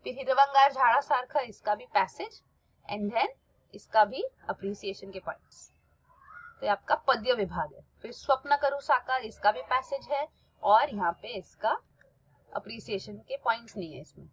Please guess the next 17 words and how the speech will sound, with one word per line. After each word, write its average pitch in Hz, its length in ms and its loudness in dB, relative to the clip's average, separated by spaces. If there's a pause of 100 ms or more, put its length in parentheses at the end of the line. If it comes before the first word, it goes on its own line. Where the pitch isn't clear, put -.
तो 294 80 -4
वो 302 200 -6
किसी 294 300 -12
में 285 100 2
appreciation 508 600 -8
दिया, 247 140 -16
किसी 240 280 -20
में 233 120 -14
नहीं। 202 160 -8 (520)
तो 196 120 -12
ये 208 160 -4
भी 233 100 -6
आपके - 320 2
लिए 220 180 -10
एक 254 120 -8
hint 196 320 -10
है, 220 60 -12